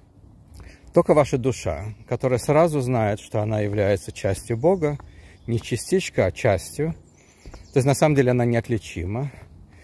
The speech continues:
Вот. И, э, включаются другие процессы, которые мне, слава Богу, неведомы. Ну,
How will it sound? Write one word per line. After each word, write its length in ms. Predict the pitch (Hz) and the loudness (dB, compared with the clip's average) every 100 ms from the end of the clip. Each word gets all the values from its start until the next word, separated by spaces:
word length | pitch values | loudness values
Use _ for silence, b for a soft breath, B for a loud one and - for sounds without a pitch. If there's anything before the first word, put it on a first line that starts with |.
| B B - | B B -8
Вот. 480 | 131 117 120 120 - 131 | -2 2 2 0 -4 -4
И, 280 | 131 131 131 | 0 2 4
э, 640 | 131 131 135 131 131 139 | 4 4 4 0 -6 -12
включаются 600 | - - 156 - 185 185 | -14 -6 -4 2 2 2
другие 360 | 147 139 139 147 | 0 -2 0 0
процессы, 640 | 139 135 - 202 - 160 139 B B _ B B B B B - | 2 -2 0 -2 0 -6 -6 B B _ B B B B B -2
которые 380 | 131 156 147 | 0 4 4
мне, 300 | 131 131 151 | 4 4 2
слава 280 | 151 135 131 | 2 4 4
Богу, 220 | 120 123 | 4 0
неведомы. 720 | 117 120 113 98 104 127 170 156 B B - _ _ B B B B B - - - - - - | 2 2 2 0 0 -2 -6 -8 B B -20 _ _ B B B B B -20 -20 -20 -20 -20 -18
Ну, 160 | - 90 | -12 -10